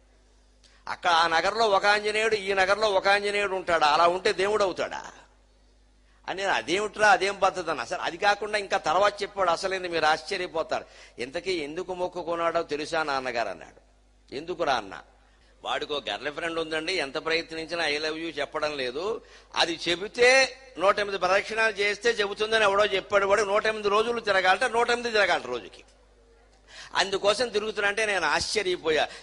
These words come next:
దీనికోసం ఆంజనేయ స్వామిని వెతుక్కోవడం ఏంట్రా, ఆయన ఘోటక బ్రహ్మచారి కదా అన్నాను నేను. శ్రీకృష్ణుడిని పట్టుకో, వెంకటేశ్వర స్వామిని పట్టుకో, వీడికి ఎవరిని పట్టుకోవాలో కూడా తెలియదురా అన్నాను నేను. పది మంది భార్యలు ఉన్నవాడిని పట్టుకోవాలి కానీ గర్ల్ ఫ్రెండ్ I love you చెప్పాలంటే ఆంజనేయ స్వామిని పట్టుకోవడం ఏంటి?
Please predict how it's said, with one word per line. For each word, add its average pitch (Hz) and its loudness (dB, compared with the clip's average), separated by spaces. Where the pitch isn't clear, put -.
దీనికోసం 196 -2
ఆంజనేయ 214 2
స్వామిని 240 0
వెతుక్కోవడం 240 -2
ఏంట్రా, 233 0
ఆయన 226 4
ఘోటక 190 2
బ్రహ్మచారి 214 2
కదా 185 4
అన్నాను 165 2
నేను. 92 -14
శ్రీకృష్ణుడిని 247 -2
పట్టుకో, 233 2
వెంకటేశ్వర 220 2
స్వామిని 226 2
పట్టుకో, 220 -2
వీడికి 220 0
ఎవరిని 196 0
పట్టుకోవాలో 220 0
కూడా 214 2
తెలియదురా 196 0
అన్నాను 113 -2
నేను. - -20
పది 180 0
మంది 202 -2
భార్యలు 175 2
ఉన్నవాడిని 214 0
పట్టుకోవాలి 214 2
కానీ 202 2
గర్ల్ 180 0
ఫ్రెండ్ 208 0
I 202 6
love 202 2
you 208 -6
చెప్పాలంటే 196 0
ఆంజనేయ 185 0
స్వామిని 226 -4
పట్టుకోవడం 233 -4
ఏంటి? - -12